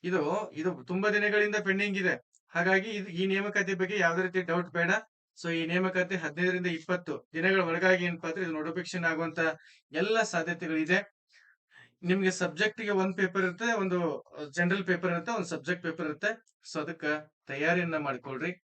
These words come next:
ಯಾವ್ದೇ ರೀತಿ ಗೊಂದಲಗಳನ್ನ ಉಂಟು ಮಾಡ್ಕೋಬೇಡಿ. ಮತ್ತೆ ಸಾಕಷ್ಟು ಮಾಹಿತಿಯನ್ನ ಇದ್ರ ಮುಂದೆ ಅಪ್ಡೇಟ್ ನಾನು ಕೊಡ್ತೀನಿ.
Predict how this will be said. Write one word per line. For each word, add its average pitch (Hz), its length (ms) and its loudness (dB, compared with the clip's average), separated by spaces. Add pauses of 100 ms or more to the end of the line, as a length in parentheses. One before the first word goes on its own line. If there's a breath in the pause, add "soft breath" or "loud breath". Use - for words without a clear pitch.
(560)
ಯಾವ್ದೇ 139 280 -2
ರೀತಿ 156 260 -2
ಗೊಂದಲಗಳನ್ನ 156 760 -2
ಉಂಟು 147 340 -4
ಮಾಡ್ಕೋಬೇಡಿ. 156 640 -2 (520)
ಮತ್ತೆ 175 500 -2
ಸಾಕಷ್ಟು 170 720 -4
ಮಾಹಿತಿಯನ್ನ 160 420 -4
ಇದ್ರ 160 200 0
ಮುಂದೆ 156 280 -2
ಅಪ್ಡೇಟ್ 160 400 -6
ನಾನು 151 180 -4
ಕೊಡ್ತೀನಿ. 165 500 -4